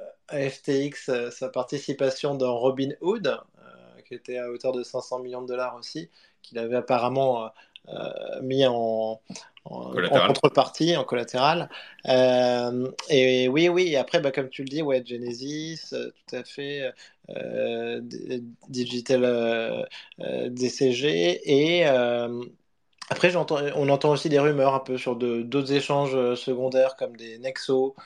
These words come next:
Speaker 1: Euh, il y a un peu une rumeur qui dit que tout échange aujourd'hui qui promet du yield, grosso modo, le faisait, euh, en utilisant, euh, les, les dépôts de ses clients. Euh, et,
Speaker 2: Ouais, j'ai
Speaker 1: euh,
Speaker 2: vu un, je viens de
Speaker 1: et
Speaker 2: voir un
Speaker 1: personne
Speaker 2: post
Speaker 1: ne
Speaker 2: sur
Speaker 1: peut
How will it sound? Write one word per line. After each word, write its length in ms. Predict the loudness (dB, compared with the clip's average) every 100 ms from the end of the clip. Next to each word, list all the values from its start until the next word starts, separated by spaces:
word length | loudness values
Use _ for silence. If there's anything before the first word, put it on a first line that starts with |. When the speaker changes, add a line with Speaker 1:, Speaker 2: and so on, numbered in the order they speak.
| -20 _ _ -12
Speaker 1:
Euh, 640 | -10 -8 -8 -8 -6 -6
il 60 | -4
y 40 |
a 100 | -2
un 60 | -2
peu 140 | 0
une 80 | 2
rumeur 340 | 2 2 0 0
qui 120 | -2
dit 160 | -4 -2
que 160 | -2 -4 -16 _ _
tout 240 | -4 0 2
échange 460 | 2 2 0 0 -2
aujourd'hui 480 | 0 0 0 0
qui 220 | -2 -4 -6
promet 320 | -6 -6 -6
du 160 | -8 -8
yield, 460 | -2 -2 0 -4 -6 -20 _
grosso 260 | -12 -10 -6
modo, 260 | 0 4
le 180 | 4 4
faisait, 340 | 2 4 4 4
euh, 200 | 4 2
en 60 | -4
utilisant, 560 | -8 -6 -4 0 -2 -2 -8 -8 -18 -20 -16
euh, 380 | -12 -8 -8 -6
les, 460 | -2 2 4 4 4
les 100 | 2
dépôts 220 | 2 0
de 60 | -2
ses 140 | -2
clients. 360 | -4 -2 -4 -4 -16 -20 _ -4
Euh, 1120 | 0 2 4 4 2 0 0 -2 -2 -4 -6 -8 -2
et, 300 | 2 6 6
Speaker 2:
Ouais, 120 | 6
j'ai 140 | 4
Speaker 1:
euh, 0 |
Speaker 2:
vu 80 | 6
un, 140 | 6 4
je 60 |
viens 200 | 2 4 6
de 40 |
Speaker 1:
et 0 |
Speaker 2:
voir 200 | 8 8
un 60 | 8
Speaker 1:
personne 0 |
Speaker 2:
post 200 | 6 4
Speaker 1:
ne 60 |
Speaker 2:
sur 20 |
Speaker 1:
peut 80 | 0